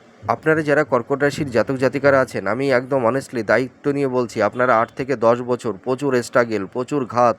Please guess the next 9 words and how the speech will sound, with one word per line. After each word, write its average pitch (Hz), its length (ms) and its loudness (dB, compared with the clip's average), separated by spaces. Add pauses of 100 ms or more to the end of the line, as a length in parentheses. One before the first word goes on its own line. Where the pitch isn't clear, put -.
প্রতিঘাত, 120 460 0 (580)
আপনারা 123 440 0
প্রচুর 135 380 0
দুঃখ 131 440 -2
কষ্ট 127 280 2
যন্ত্রণা 120 680 0 (120)
আপনারা 123 360 2
ওভারকাম 123 580 -2
করে 113 320 0